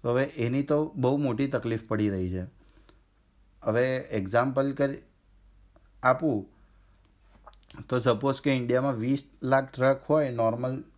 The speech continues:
કન્ડિશનમાં, કે કોરોના વાયરસ જ્યારે નહોતો આવ્યો એ કન્ડિશનમાં સપોઝ કે વીસ લાખ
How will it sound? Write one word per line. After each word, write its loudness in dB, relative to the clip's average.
કન્ડિશનમાં, 0
કે 0
કોરોના -2
વાયરસ 2
જ્યારે 2
નહોતો -2
આવ્યો 2
એ 0
કન્ડિશનમાં -2
સપોઝ -4
કે -4
વીસ -4
લાખ 0